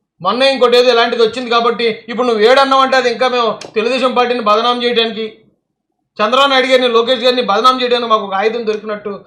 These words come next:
ఉంటది. పైగా నువ్వు దళిత మహిళవు కాబట్టి మేము వెంటనే ఈ దళిత అనే కార్డు కూడా తీసుకొని నేను వాడుకుంటానని" చెప్పి ఆ సూట్ క్యాండిడేట్ ఇచ్చాడు. ఆ, ఆ ఆలోచన ఆవిడకి. పాపం ఆవిడేముందని అమాయకంగా ఉంది. ఆవిడెందుకు అంత కుట్రలు పడిన అంత కన్నింగ్ ఎందుకు చెప్తుంది?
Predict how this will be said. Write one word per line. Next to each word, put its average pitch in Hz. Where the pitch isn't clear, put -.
ఉంటది. 240
పైగా 226
నువ్వు 233
దళిత 233
మహిళవు 254
కాబట్టి 240
మేము 226
వెంటనే 262
ఈ 247
దళిత 226
అనే 247
కార్డు 226
కూడా 226
తీసుకొని 233
నేను 220
వాడుకుంటానని" 214
చెప్పి 262
ఆ 156
సూట్ 165
క్యాండిడేట్ 240
ఇచ్చాడు. 226
ఆ, 175
ఆ 170
ఆలోచన 214
ఆవిడకి. 151
పాపం 151
ఆవిడేముందని 226
అమాయకంగా 208
ఉంది. 170
ఆవిడెందుకు 220
అంత 185
కుట్రలు 254
పడిన 247
అంత 220
కన్నింగ్ 240
ఎందుకు 233
చెప్తుంది? 269